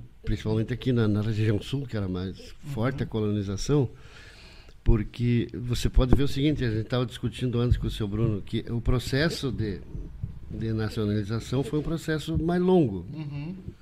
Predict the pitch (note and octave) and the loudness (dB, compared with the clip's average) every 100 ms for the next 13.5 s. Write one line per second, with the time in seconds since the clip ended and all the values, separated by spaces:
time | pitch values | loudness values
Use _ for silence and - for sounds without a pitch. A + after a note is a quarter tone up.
0 | - - - - A#2 - B2 - A3 A3 | -12 -12 -14 -4 -2 -2 -2 2 2 2
1 | E3+ C3 - C3 D#3+ C#3+ A2+ G#2 - - | 2 -2 -2 -2 -2 -2 -6 -6 -12 -18
2 | - - - - - - - - C#3+ F#3+ | -18 -20 -20 -20 -20 -20 -20 -6 2 4
3 | F#3 D#3+ F#3 D#3 C3+ D3 G#3+ C#3 D#3+ F#3+ | 4 4 4 6 6 6 6 6 6 4
4 | C#3+ A2+ E2+ - - - F3 G3 D3+ E3 | 4 0 -2 -8 -8 -2 4 6 6 4
5 | F#3 C#3+ D3+ F3+ C3+ - G3 F#3+ D3 - | 4 4 4 4 -2 -4 0 0 0 -2
6 | G3+ F#3+ - - C3 G2+ G2 A#2 E2 A2 | -4 -4 -6 -10 -8 -8 -6 -4 0 2
7 | F#3+ D3+ G2 G#2 - - - - - - | 4 2 0 -6 -8 -14 -18 -14 -12 -2
8 | A#2 A#2+ G2+ G2+ F#3 C#3+ F#2+ - - - | 0 0 -2 2 2 2 0 -2 -2 -8
9 | - A#2 - A#2+ A#2+ A2+ A#2+ C#3+ B2+ - | -8 -8 -6 -4 -2 -2 0 0 -2 -2
10 | C#3+ F#3 E3 B2 A2 G#2+ G#2+ G2+ B2 E3+ | 4 4 4 -2 -4 -2 -2 0 2 2
11 | A2 - B2 A2 G2+ C3+ D3 B2 A2 - | 0 -2 -4 -4 -4 -4 -2 -4 -4 -2
12 | A#2+ F3 F3 - - - - - - - | 2 2 0 -4 -12 -12 -12 -14 -14 -12
13 | - C3+ - - C#3+ | -10 -10 -4 0 2